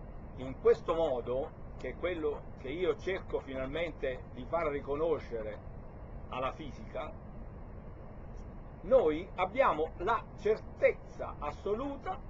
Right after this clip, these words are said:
che la quantità intera della massa dell'elettrone è un bel nove secco. Avendo anche la percezione per altre valutazioni,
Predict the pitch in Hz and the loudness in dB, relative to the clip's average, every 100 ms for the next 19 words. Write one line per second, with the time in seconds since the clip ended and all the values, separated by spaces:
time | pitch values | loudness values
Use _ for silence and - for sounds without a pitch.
0 | - - - 190 190 156 202 190 214 - | -10 -10 2 4 4 4 4 2 0 0
1 | 269 226 185 175 240 226 147 113 110 - | 2 4 2 2 2 6 6 4 -4 -8
2 | - - - - - - - - 170 185 | -10 -10 -10 -10 -10 -10 -10 -6 2 2
3 | 226 220 - 156 175 202 226 220 254 254 | 4 2 2 0 4 6 6 8 8 10
4 | 269 277 262 - - 190 240 226 190 226 | 8 4 -2 -10 0 4 4 4 4 4
5 | 247 214 185 196 254 226 202 262 254 - | 6 4 2 4 6 6 2 0 -2 -6
6 | - - - - - - - - - - | -8 -8 -8 -10 -10 -10 -10 -10 -10 -10
7 | - - - - - - - - - - | -10 -10 -10 -10 -10 -10 -8 -10 -10 -10
8 | - - - - 127 285 302 240 196 - | -10 -10 -10 -6 6 8 8 8 8 8
9 | - - - 240 233 202 175 - - - | 0 -4 2 2 4 2 0 -2 -8 -10
10 | - - - - - - 170 202 226 220 | -10 -10 -10 -10 -8 2 4 8 8 8
11 | 220 - 247 190 185 208 233 - 202 196 | 4 6 4 4 4 4 2 0 8 10
12 | - - - - - - - 185 202 214 | 8 -4 -8 -8 -8 -6 2 4 4 2
13 | 196 - 220 156 117 | 0 4 6 6 4